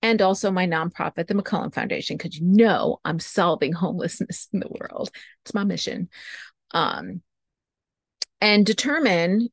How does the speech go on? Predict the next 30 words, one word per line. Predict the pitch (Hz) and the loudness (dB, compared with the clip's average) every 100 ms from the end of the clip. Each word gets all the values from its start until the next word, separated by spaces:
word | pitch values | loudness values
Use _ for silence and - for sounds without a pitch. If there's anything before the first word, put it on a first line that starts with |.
| - | 0
you | 196 | 2
know, | 180 | 2
what | 170 190 208 | 4 4 4
are | |
the | 240 | 2
things | 254 196 196 196 | 2 0 -2 -2
that | 175 170 - | 0 0 0
I | 160 | -2
can | 175 - 180 185 | -2 -4 -4 0
get | 220 220 | 0 0
done? | 175 175 175 170 - | -4 -4 -6 -6 -4
What | 190 185 | 0 2
can | - 220 | 2 2
I | 220 - | 2 0
outsource? | 175 147 - - - - 185 - - - - - _ - | 0 -2 -4 -8 -4 -2 -2 -4 -10 -16 -20 -20 _ -6
Um, | 180 139 50 69 | -2 -2 -2 -4
what | 185 196 - | 2 2 2
financial | 202 202 202 233 190 | 2 4 4 2 2
resources | 180 175 170 165 175 160 | 0 0 -2 -2 -4 -6
do | 170 170 | -4 -2
I | 170 | -2
need? | 135 170 | -2 -2
What | 175 - | -2 -2
time | - 214 233 | 0 4 6
resources | 214 185 165 156 - 160 | 4 2 -2 -6 -8 -8
do | - 147 | -4 -2
I | 147 | -2
need? | 107 104 160 - - _ _ _ _ | -4 -6 -8 -16 -20 _ _ _ _
And | 214 196 | 4 6
then | 190 185 175 | 6 4 2